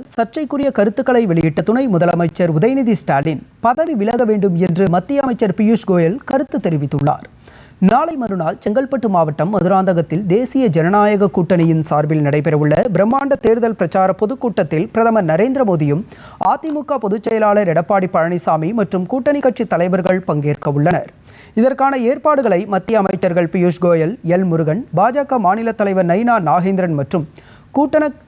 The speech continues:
கூட்டணி கட்சி தலைவர்கள் இன்று நேரில் பார்வையிட்டு ஆய்வு மேற்கொண்டனர்.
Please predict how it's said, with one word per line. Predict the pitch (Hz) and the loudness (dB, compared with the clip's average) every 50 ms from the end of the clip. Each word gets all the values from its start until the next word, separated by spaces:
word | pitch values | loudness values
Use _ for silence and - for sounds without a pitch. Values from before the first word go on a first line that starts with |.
| _ - | _ -4
கூட்டணி | 277 277 262 320 302 302 | -2 0 0 0 0 0
கட்சி | 254 285 277 - - 247 | 0 -2 -2 -2 -4 -2
தலைவர்கள் | - 196 180 196 208 220 208 196 202 202 185 | 0 0 0 2 2 0 0 0 0 0 0
இன்று | 185 180 175 175 | 0 2 2 2
நேரில் | 175 202 240 262 262 254 240 - | 2 2 2 0 0 -4 -4 -2
பார்வையிட்டு | 214 180 190 185 202 208 196 - - 202 190 - 185 | 0 0 0 0 -2 -4 -4 -2 -2 -2 0 0 0
ஆய்வு | 214 247 254 254 214 | 0 0 -2 -4 -6
மேற்கொண்டனர். | 170 151 147 - - 151 147 170 170 147 127 - - | -4 -4 -6 -4 -4 -4 -2 -2 -2 -4 -4 -8 -12